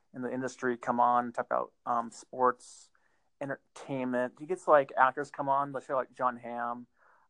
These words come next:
Um, he's had President Obama on a couple times. He's had, um, Shir-,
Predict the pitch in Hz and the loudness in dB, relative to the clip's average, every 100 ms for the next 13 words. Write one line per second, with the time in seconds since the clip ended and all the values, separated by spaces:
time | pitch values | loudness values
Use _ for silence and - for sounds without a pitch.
0 | - 117 113 110 113 - _ _ _ _ | -6 -4 -4 -6 -10 -18 _ _ _ _
1 | - - 135 - 123 117 - _ _ _ | -20 -20 -18 -6 -2 -2 -4 _ _ _
2 | _ _ - 151 147 131 131 135 131 127 | _ _ -8 -4 -4 4 4 6 2 0
3 | 127 131 131 - 127 123 123 123 123 - | -4 -6 -8 -6 -4 -4 -4 -12 -16 -20
4 | - 123 113 - 120 113 113 - _ _ | -20 -20 -20 -6 -2 -2 -2 -8 _ _
5 | _ _ _ 127 117 113 113 110 110 _ | _ _ _ 0 0 -2 -12 -18 _ _
6 | _ _ _ _ - _ - - | _ _ _ _ -20 _ -12 -6